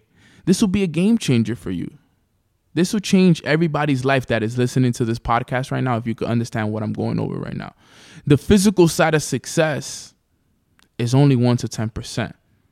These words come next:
The one that changes the game and the one that really takes you to the next level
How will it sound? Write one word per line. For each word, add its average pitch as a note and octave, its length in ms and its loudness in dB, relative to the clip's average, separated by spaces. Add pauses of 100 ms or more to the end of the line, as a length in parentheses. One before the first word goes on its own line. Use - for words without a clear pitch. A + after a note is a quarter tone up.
(540)
The A#2+ 140 4
one D#3 240 6
that F3 180 2
changes D#3 460 4
the A2+ 120 -2
game C3 380 0
and A#2 160 0
the A2 60 0
one A#2+ 200 0
that A#2 140 0
really A#2+ 260 -4
takes B2+ 280 -4
you A#2+ 80 -4
to A#2+ 120 -6
the G#2+ 120 -4
next A2 320 -4
level B2 380 -2